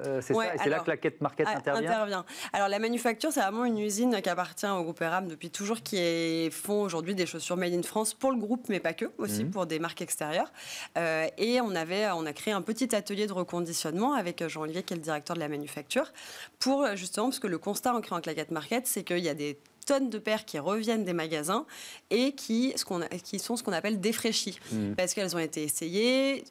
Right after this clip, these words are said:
Speaker 2: il y a une bride qui a cassé, il y a un pied qui est décoloré par rapport à l'autre. Et tout ça, c'est des paires qu'on ne peut plus vendre.
Speaker 1: Ouais.
Speaker 2: Euh, du coup, bah, qu'est-ce qu'on fait de ces paires-là ? On s'est dit, bah, on les renvoie à la manufacture. Ils,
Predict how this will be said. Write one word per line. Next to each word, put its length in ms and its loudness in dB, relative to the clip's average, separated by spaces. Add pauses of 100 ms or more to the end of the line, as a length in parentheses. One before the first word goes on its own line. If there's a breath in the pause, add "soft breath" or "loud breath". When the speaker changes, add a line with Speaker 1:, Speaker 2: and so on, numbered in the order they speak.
Speaker 2:
il 60 -4
y 60 4
a 40 4
une 140 0
bride 240 -2
qui 80 -2
a 60 0
cassé, 500 2
il 60 2
y 60 4
a 80 0
un 60 -2
pied 200 -4
qui 80 -2
est 60 2
décoloré 460 0
par 140 0
rapport 220 0
à 60 2
l'autre. 220 -2
Et 60 -4
tout 80 -6
ça, 260 0
c'est 180 0
des 100 -2
paires 240 -4
qu'on 100 -4
ne 60 -6
peut 120 -8
plus 220 2
vendre. 320 -2 (180)
Speaker 1:
Ouais. 80 -8 (480 loud breath)
Speaker 2:
Euh, 200 -2
du 140 -10
coup, 160 0
bah, 220 2
qu'est-ce 200 -4
qu'on 100 -2
fait 120 -4
de 60 -6
ces 120 -2
paires-là ? 540 2
On 100 -8
s'est 160 -8
dit, 140 -6
bah, 340 0
on 100 -2
les 100 0
renvoie 300 0
à 20 0
la 100 0
manufacture. 800 -2
Ils, 120 -8